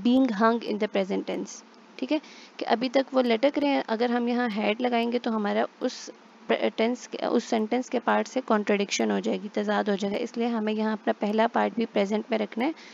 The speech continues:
क्योंकि हमारा अगला part present में है, हमें consistency रखनी है अपने sentence में।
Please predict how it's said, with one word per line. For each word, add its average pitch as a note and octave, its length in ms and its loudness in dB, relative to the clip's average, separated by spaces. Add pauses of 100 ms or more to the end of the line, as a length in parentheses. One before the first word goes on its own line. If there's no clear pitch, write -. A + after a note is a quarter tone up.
(220)
क्योंकि C4 200 0
हमारा A3 260 2
अगला G#3+ 300 0
part A3+ 280 2
present G#3 480 -2
में A3 120 -2
है, G#3+ 60 -6 (180)
हमें A3 180 -2
consistency A3+ 720 -4
रखनी G#3 280 -4
है G3+ 60 -4
अपने G#3 180 -6
sentence G3 540 -6
में। - 140 -8